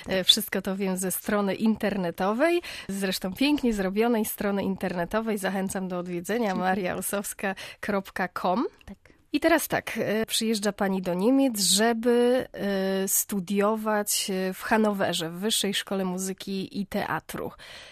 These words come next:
Speaker 2: No właśnie tak, ani nie ze względu na, na, na kraj, ani ze względu na miasto, ani na uczelnię, tak jakby się może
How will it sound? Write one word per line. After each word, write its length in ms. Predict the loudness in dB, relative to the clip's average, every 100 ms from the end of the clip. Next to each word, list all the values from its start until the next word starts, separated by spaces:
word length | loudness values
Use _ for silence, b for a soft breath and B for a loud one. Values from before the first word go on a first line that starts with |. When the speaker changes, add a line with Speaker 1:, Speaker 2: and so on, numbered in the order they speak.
| 0
Speaker 2:
No 440 | 2 2 2 0
właśnie 380 | 2 0 4 2
tak, 180 | 2 -4 B B
ani 240 | 2 4 4
nie 180 | 2
ze 140 | 0 -4
względu 480 | -2 0 0 0 0
na, 240 | 0 0
na, 260 | 0 0 -2
na 160 | -2 -4
kraj, 440 | -2 0 0 -4 -4
ani 200 | -6 -4
ze 60 |
względu 300 | -6 -6 -6 -2
na 120 | 0
miasto, 520 | 0 0 -4 -8 -8 -4
ani 260 | -4 -2
na 120 | -2
uczelnię, 720 | -4 -4 -2 0 0 2 0 -2 B B B
tak 160 | -8 -4
jakby 220 | -4 -4
się 140 | -4
może 260 | -4 -2